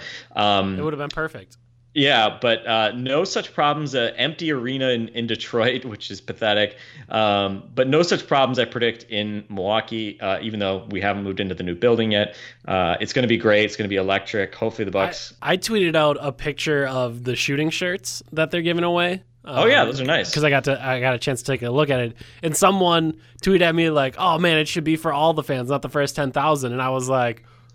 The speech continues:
Speaker 1: "Just get to the goddamn game already."
Speaker 2: Yeah, I was like, "I, I think that's a great reason to, one, remind everyone that it's a six o'clock tip and not a seven o'clock like normal, and that's your incentive. Get to the game on time, and you're gonna get one of those shooting shirts."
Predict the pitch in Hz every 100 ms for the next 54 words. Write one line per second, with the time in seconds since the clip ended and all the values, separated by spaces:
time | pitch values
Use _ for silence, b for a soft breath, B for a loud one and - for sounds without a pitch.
0 | - 175 - 226 220 214 214 214 208 202
1 | 202 202 175 359 392 165 135 185 185 175
2 | 156 156 - - 160 147 160 170 202 208
3 | 202 196 175 202 196 196 214 190 202 202
4 | 170 180 170 165 160 143 147 156 180 185
5 | 160 151 156 170 156 147 147 143 139 139
6 | - 156 147 156 135 - 175 143 131 139
7 | 135 139 135 135 139 - 160 151 139 -
8 | 135 127 127 123 160 165 127 120 B B
9 | B 165 165 160 160 185 190 - 202 196
10 | 208 208 185 110 131 151 156 170 160 175
11 | 165 131 135 120 123 139 131 135 135 135
12 | - 135 135 139 143 139 156 139 139 135
13 | 135 135 - 180 131 - 117 104 -